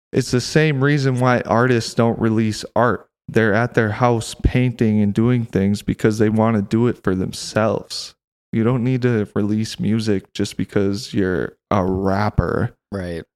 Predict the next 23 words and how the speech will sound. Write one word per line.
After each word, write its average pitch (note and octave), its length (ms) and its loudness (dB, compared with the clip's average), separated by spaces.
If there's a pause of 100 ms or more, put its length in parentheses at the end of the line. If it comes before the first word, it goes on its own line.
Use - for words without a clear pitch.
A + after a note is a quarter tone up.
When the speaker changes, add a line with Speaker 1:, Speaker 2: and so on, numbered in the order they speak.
(120)
Speaker 1:
You're, C3 240 -2
you D3 140 -2
don't F#3+ 160 2
need D3 140 0
to C3 60 -4
be A#2+ 140 2
a G#2+ 80 2
rapper G#2 720 0
to - 240 -8
do G#2+ 220 2
anything. A2 500 -2
Speaker 2:
Well, G2+ 120 -4
this B2+ 140 -4
is D#3+ 120 0
also A#2 300 0
why, A#2 40 4
like, F2 220 -2
yesterday, G2 500 0
dude, F#2+ 380 0
when E2 180 -2
we C#2 80 -4
kinda F2 300 -4
got E2+ 260 -8